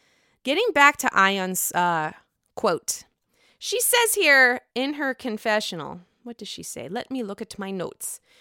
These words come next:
She says, "Thank God I'm not in the eighteen hundreds.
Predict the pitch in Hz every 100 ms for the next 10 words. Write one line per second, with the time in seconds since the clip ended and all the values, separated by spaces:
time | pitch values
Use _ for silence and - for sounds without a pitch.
0 | _ - - 311 370 349 294 277 269 247
1 | - - _ _ _ - - 277 453 -
2 | _ 240 294 214 156 175 175 _ - 196
3 | 208 220 233 220 - 190 - - 185 170
4 | 165 160 139 127 131 -